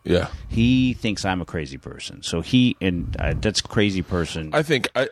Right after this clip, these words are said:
Speaker 1: you know, it's so funny. You are someone that people talk about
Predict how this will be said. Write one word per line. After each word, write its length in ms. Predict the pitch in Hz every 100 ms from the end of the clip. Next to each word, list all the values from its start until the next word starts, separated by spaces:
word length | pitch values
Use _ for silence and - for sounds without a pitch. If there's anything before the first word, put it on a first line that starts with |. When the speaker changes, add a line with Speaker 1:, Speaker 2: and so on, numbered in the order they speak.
| -
Speaker 1:
you 140 | 127
know, 80 | 127
it's 80 | 113
so 120 | 127
funny. 260 | - 117 104
You 160 | 110
are 120 | 110 98
someone 420 | - 107 104 98
that 180 | 92 -
people 320 | 117 98 92
talk 320 | - 98 -
about 340 | 92 90 85